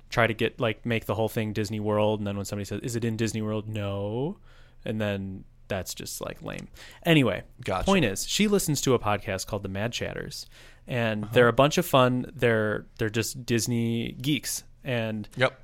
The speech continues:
Speaker 1: and they talk everything Disney, whatever. Um, and
Speaker 2: Disnerds.
Speaker 1: Disnerds, yeah. <laughs> Um,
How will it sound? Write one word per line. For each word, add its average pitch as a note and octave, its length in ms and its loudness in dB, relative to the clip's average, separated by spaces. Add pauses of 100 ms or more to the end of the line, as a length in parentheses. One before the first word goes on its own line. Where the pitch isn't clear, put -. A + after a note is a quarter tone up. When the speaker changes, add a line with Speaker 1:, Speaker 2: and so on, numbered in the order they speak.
Speaker 1:
and A#2 180 -6
they A2 100 -2
talk A2+ 280 2
everything A2+ 280 0
Disney, C3 260 4
whatever. A#2+ 260 0 (800)
Um, A#2+ 420 2 (460)
and C3 160 0
Speaker 2:
Disnerds. A2 640 0 (440)
Speaker 1:
Disnerds, C#3+ 580 2 (160)
yeah. C3 260 2
<laughs> - 60 -8 (760)
Um, B2 460 4